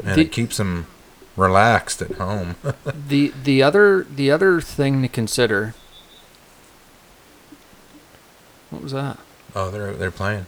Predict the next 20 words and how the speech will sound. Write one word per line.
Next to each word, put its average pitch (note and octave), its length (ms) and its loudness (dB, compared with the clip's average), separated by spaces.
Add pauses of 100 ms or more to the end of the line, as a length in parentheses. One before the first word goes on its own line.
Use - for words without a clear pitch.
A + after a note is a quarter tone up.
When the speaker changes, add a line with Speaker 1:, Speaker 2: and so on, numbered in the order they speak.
Speaker 2:
Oh, C3+ 300 0
I - 40 -10
was G#2+ 60 -6
Speaker 1:
Calling G#2+ 220 4
Speaker 2:
like, F2 80 -4
Speaker 1:
the F2 60 0
dogs F2 180 4
Speaker 2:
"Geez, F2+ 60 -4
somebody F2 240 2
Speaker 1:
back. G2 60 -4
Speaker 2:
watching A2+ 280 -8
a - 20 -12
video." D3 360 -8 (680)
Uh, C3+ 320 6 (320)
the D3 120 6
other F#3 200 6
thing D3 240 0
to C3+ 80 0
consider A#2 520 -2
is, A#2 300 -2